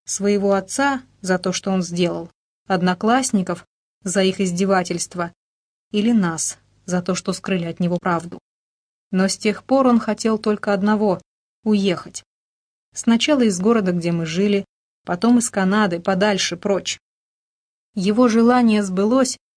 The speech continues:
когда ему исполнилось восемнадцать.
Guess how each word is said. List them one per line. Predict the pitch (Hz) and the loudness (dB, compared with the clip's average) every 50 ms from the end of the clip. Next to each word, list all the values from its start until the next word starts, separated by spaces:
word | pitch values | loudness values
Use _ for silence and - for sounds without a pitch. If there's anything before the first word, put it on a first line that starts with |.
| _ _ - | _ _ -4
когда | - 202 180 180 202 214 | -4 -2 0 2 2 2
ему | 226 214 202 202 196 | 2 2 2 2 2
исполнилось | 196 - - - 214 214 214 202 202 202 196 - | 0 -2 -2 0 2 2 2 2 2 0 -2 -2
восемнадцать. | 196 202 - - 202 202 196 185 175 175 175 - - 190 - - | -4 -2 -2 0 0 0 0 0 -2 -4 -6 -10 -12 -14 -14 -18